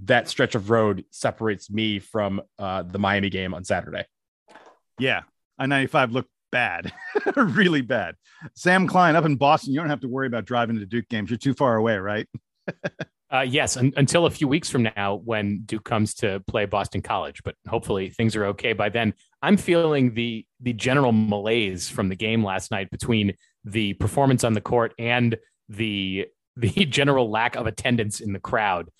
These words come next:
Speaker 3: which I think was, was mostly covid related and not, uh, enthusiasm, but, but the combination of, of covid and the students being on winter break led to,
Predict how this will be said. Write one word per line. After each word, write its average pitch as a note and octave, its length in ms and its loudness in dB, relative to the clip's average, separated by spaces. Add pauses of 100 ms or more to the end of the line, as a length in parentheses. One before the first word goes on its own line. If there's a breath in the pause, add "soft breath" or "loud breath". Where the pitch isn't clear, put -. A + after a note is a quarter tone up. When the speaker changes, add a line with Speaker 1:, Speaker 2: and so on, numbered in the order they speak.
(140)
Speaker 3:
which G#2+ 240 -2
I A#2 80 -4
think E3 220 0
was, A#2 260 0
was A#2 160 -2
mostly B2 300 2
covid A2 320 0
related G#2 360 -2
and F#2+ 140 -2
not, G#2 260 -2 (280)
uh, G#2 120 -2
enthusiasm, F#2+ 760 0
but, G2 180 -4 (100)
but A#2 200 -4
the G#2 80 -4
combination A2+ 580 -2
of, F#2 180 -8 (140)
of G2+ 180 -8 (140)
covid G#2+ 460 0 (240 soft breath)
and F#2+ 280 0
the G2 80 -6
students A2 360 0
being G2+ 200 -2
on F#2+ 180 -4
winter G2 200 -4
break F#2+ 320 -4
led G2 280 -4
to, F#2+ 420 0